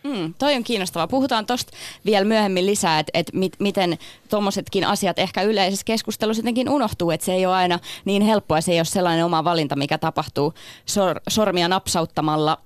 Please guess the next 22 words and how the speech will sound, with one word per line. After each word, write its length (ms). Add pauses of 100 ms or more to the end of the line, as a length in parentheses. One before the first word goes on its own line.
(120)
Mut, 200 (160)
mut 200
se, 120
mi-, 220
mitä 220
usein 320
syytetään, 580 (500)
ää, 160
tai 140
on 120
syytetty, 440
kun 140
on 80
mietitty 360
tätä, 240
että 100
miksi, 300
miksi 260
lapsia 320
ei 60
hankita, 460 (100)
on, 160